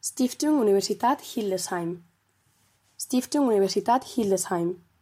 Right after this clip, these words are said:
Somos unha universidade. O noso nome é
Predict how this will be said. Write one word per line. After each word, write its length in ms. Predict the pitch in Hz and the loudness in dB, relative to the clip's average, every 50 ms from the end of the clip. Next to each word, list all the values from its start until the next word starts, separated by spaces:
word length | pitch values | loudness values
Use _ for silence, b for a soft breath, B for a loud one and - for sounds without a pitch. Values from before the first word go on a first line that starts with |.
| _ _ _ _ _ _ _ _ _ _ _ _ _ | _ _ _ _ _ _ _ _ _ _ _ _ _
Somos 400 | - - 269 277 294 320 302 - | -4 0 2 4 6 4 4 4
unha 180 | 262 247 233 226 | 2 2 4 4
universidade. 640 | 214 196 190 190 - - 185 185 175 175 175 170 - _ _ _ _ _ _ _ _ _ _ _ _ _ _ _ - | 4 4 4 2 0 -2 0 0 0 -2 -4 -6 -12 _ _ _ _ _ _ _ _ _ _ _ _ _ _ _ -4
O 60 | 208 208 | 0 0
noso 220 | 214 226 226 226 | 0 0 0 0
nome 380 | 214 220 233 247 269 285 302 359 - | 2 2 2 2 2 2 0 0 0
é 240 | 220 240 277 311 | 0 0 0 -2